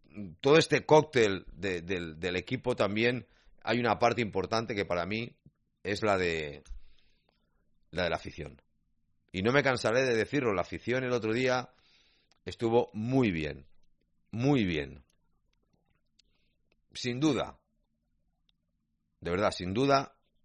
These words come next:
la mejor, eh, actuación coral de, de, del estadio fue la del sábado ante el Rayo Vallecano.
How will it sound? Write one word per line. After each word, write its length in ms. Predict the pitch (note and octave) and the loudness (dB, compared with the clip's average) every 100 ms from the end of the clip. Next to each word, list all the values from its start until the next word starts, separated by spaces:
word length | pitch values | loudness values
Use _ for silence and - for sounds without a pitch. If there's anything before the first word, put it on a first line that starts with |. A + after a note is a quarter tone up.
| _ _ _ | _ _ _
la 240 | F2+ G2 | -6 -4
mejor, 580 | F#2+ F#2 A2 B2+ C3+ - _ _ _ _ _ _ _ _ | -2 -4 0 0 0 -4 _ _ _ _ _ _ _ _
eh, 800 | - E2+ E2+ E2 D#2+ D#2 G1+ - _ _ _ | -14 -10 -8 -8 -8 -10 -12 -20 _ _ _
actuación 760 | G2+ G#2 - G#2 A#2+ C3 C#3 - _ | -6 -6 -2 -4 0 0 -2 -8 _
coral 400 | A2 A2 B2+ B2+ | 0 4 4 4
de, 240 | G#2 F2 | -2 -2
de, 200 | F2+ D2+ | -8 -8
del 200 | D#2+ F2+ | -6 -6
estadio 540 | E2+ - A2+ A#2 B2 A#2 | -6 -2 -2 0 -4 -6
fue 200 | - G2+ | -6 -4
la 140 | F#2+ | -2
del 540 | F2+ D#2+ D#2 D2 C#2+ - _ _ _ _ _ _ | -4 -8 -10 -14 -16 -20 _ _ _ _ _ _
sábado 340 | - F#2+ F#2+ | -4 0 0
ante 140 | F2 E2 | 0 -4
el 100 | D#2 | -4
Rayo 180 | D#2+ | -4
Vallecano. 560 | D2+ C#2+ C#2+ C#2+ C#2+ | -4 -8 -10 -14 -18